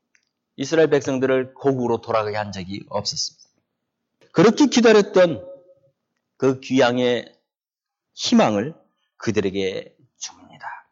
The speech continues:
그래서 그들은 오늘 본문이 쓰여지기 전까지 두 번에 걸쳐서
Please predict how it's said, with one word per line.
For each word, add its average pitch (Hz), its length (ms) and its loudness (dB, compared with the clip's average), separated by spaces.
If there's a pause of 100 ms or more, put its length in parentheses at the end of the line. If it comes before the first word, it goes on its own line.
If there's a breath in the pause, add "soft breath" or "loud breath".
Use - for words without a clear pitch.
(760)
그래서 147 260 4
그들은 190 520 2 (140)
오늘 185 260 4
본문이 202 460 2
쓰여지기 147 760 -4
전까지 123 840 -4 (500)
두 175 240 0
번에 226 240 4
걸쳐서 143 800 -2